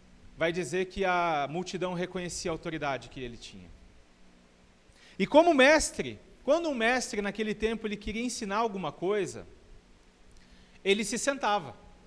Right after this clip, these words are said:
É uma pena que esse costume não continuou, porque ia ser muito bom pregar <laughs> sentado.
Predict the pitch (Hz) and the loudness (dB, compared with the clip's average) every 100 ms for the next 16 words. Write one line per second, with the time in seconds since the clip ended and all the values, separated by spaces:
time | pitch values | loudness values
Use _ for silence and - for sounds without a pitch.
0 | - - - _ _ - - - - - | -20 -20 -20 _ _ -20 -20 -20 -20 -20
1 | - - - - - - - - - 170 | -20 -20 -20 -20 -20 -20 -20 -20 -10 -2
2 | 233 - 254 294 294 - 277 254 - 262 | 0 6 6 6 0 -6 -6 -6 -4 -2
3 | 254 254 247 262 254 269 240 196 190 165 | -2 -2 -2 -4 -4 -4 0 0 -2 -6
4 | - 220 - 202 262 - 190 220 247 220 | -2 0 2 0 0 -2 -2 -2 -2 -4
5 | 165 175 - 208 165 139 151 139 | 0 -2 -2 -6 -2 -2 -2 -6